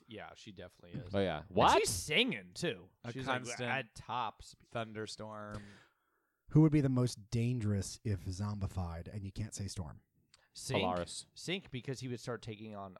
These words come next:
Speaker 1: all the other, uh,
Speaker 4: Mm.
Speaker 3: Oh,
Speaker 1: Sync
Speaker 3: yeah.
Speaker 1: is
Speaker 2: That's a good
Speaker 1: the
Speaker 2: one.
Speaker 1: outlier
Speaker 4: Yeah.
Speaker 1: for all of these
Speaker 4: <laughs>
Speaker 1: scenarios.
Speaker 3: It is
Speaker 2: That's
Speaker 3: interesting
Speaker 2: good.
Speaker 3: that
Speaker 1: He's
Speaker 3: people
Speaker 1: so
Speaker 3: don't
Speaker 1: powerful.
Speaker 3: Yeah, I was gonna say, people don't talk about Sync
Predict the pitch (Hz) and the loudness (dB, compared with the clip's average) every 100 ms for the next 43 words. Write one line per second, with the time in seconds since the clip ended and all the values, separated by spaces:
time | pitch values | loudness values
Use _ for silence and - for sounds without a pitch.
0 | - 87 87 90 87 92 85 80 82 _ | -14 -12 -12 -12 -14 -12 -14 -14 -20 _
1 | _ - 80 80 110 135 131 127 120 110 | _ -18 -12 -2 0 2 0 0 0 0
2 | 101 127 127 262 - 262 226 - 180 202 | 2 4 6 6 6 6 6 8 8 8
3 | 190 180 175 110 165 127 147 147 135 135 | 8 8 6 4 2 4 4 6 4 6
4 | 170 139 135 139 202 - - 208 214 202 | 4 6 4 6 6 6 6 6 6 6
5 | 185 - 233 - 170 170 190 196 - 151 | 4 2 2 2 4 6 6 6 2 2
6 | 143 147 127 123 117 175 170 185 165 143 | 2 -2 -4 -6 0 2 2 0 0 0
7 | 160 165 180 143 139 135 135 123 - 123 | -2 -2 -2 0 0 2 0 0 -2 -6